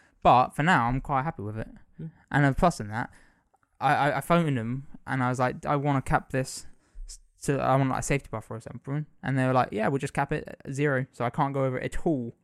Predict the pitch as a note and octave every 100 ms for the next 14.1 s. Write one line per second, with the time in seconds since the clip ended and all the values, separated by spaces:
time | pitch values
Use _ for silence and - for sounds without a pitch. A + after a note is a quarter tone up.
0 | _ - G#2+ - G#2 G2+ D#2+ - _ _
1 | D#3 E3+ C3 - D3+ - - - - B2
2 | A#2 A#2+ - _ _ _ - _ - C3
3 | - D3+ C#3+ C#3+ C#3+ C#3 C3 C3 D#3+ D3
4 | C#3+ A2+ A2+ A#2+ A#2+ A#2 C3+ E3+ E3+ -
5 | A#2+ B2+ C#3+ E3+ F3 C4 C4+ C#3+ A#2+ A2+
6 | A2 A2 A2 A2 A2+ A2+ A2+ A2+ A2 A2
7 | F#3 E3+ D3 D3 E3 F3 F3 E3+ E3 D3+
8 | A#2+ B2+ - - - - - C#3+ D#3 D#3+
9 | D#3+ D#3+ D#3+ - - - - _ _ _
10 | _ _ _ _ - - - - - -
11 | - F3 F#3 G3+ - - D#3+ - _ _
12 | - - - D3+ E3+ D3 D3 C3 B2+ C3
13 | B2+ B2+ C#3+ C#3 C3 B2 A#2+ A2 - B2+